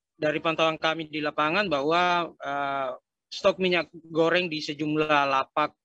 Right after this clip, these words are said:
pedagang di Pasar Sentral Pekabata ini, uh, kosong. Artinya tidak ada distributor yang,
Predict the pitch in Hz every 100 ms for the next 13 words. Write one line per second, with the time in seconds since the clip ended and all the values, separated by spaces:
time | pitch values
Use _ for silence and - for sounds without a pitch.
0 | - 147 147 135 131 143 135 131 135 131
1 | 127 143 131 135 139 135 127 120 113 -
2 | 120 135 139 180 202 - - - - -
3 | 143 143 139 - 160 175 135 117 - _
4 | _ _ - - 143 160 180 185 - -
5 | - 156 151 131 147 160 175 160 - 143
6 | 131 143 - 170 175 160 151 160 156